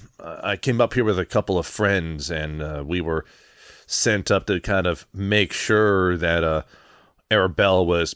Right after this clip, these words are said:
safe for dragons. Like, uh, the bosses, the, the big,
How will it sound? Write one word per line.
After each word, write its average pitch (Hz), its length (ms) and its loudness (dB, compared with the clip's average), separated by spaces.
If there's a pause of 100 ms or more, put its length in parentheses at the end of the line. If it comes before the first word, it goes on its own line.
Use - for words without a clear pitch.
(120)
safe - 320 0
for 85 140 -8
dragons. 87 760 0
Like, 69 280 -10 (120)
uh, 71 400 -10
the 85 160 -14
bosses, 87 680 2
the, 87 100 -6
the 90 240 -4
big, 110 360 0